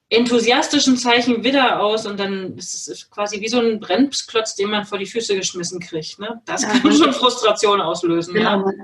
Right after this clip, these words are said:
Speaker 2: man, man wird ausgebremst und ich denke, also tagsüber ist es so, dass man vielleicht sogar auch lieber alleine sein möchte. Ja,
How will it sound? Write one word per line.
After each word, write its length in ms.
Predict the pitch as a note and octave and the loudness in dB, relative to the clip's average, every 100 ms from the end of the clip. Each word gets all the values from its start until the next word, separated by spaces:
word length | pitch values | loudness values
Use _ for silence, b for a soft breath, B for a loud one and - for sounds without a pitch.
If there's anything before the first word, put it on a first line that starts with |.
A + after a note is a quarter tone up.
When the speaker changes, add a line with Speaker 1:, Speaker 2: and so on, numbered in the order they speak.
| - | -10
Speaker 2:
man, 640 | G#3+ G#3+ A3 A#3 A#3+ - A#3 | -4 -4 -4 -4 -4 -4 -4
man 300 | G#3+ G#3 G#3 | -4 -4 -4
wird 220 | A#3 - | -4 -2
ausgebremst 1080 | B3+ C4 - G3+ - A3+ A#3+ A#3 A#3 - - | 0 0 0 -4 -4 0 2 4 2 -2 -2
und 340 | G3+ G3+ - B B B B B _ _ _ _ - | 2 2 0 B B B B B _ _ _ _ -8
ich 140 | - | -4
denke, 300 | - G#3 G#3+ | -2 0 0
also 360 | G3+ G3+ G3+ - - D4+ - | 0 2 0 -2 -14 -16 -4
tagsüber 680 | G#3+ C4 - A#3 G#3 G#3 G#3 | -2 0 0 0 2 2 2
ist 200 | G3+ G#3 | 0 0
es 160 | G3+ | -2
so, 120 | G#3+ | 2
dass 200 | G#3 G3+ | 2 2
man 160 | G3+ G3 | -2 -4
vielleicht 360 | A3+ A#3 B3 - | -2 -2 -2 -4
sogar 420 | G3+ G3+ - - | -4 -2 -4 -6
auch 100 | - | -4
lieber 220 | G#3+ G3+ | -2 -2
alleine 480 | - G3 G#3 A#3+ B3+ | -2 -4 0 2 2
sein 440 | - A#3 A#3 A3 A3+ | 0 0 2 2 0
möchte. 640 | A#3+ A#3+ - B3+ C4 C4+ B B B B B - | -2 -4 -2 2 2 0 B B B B B -2
Ja, 440 | G3+ G#3+ G#3 - | 0 0 -2 -6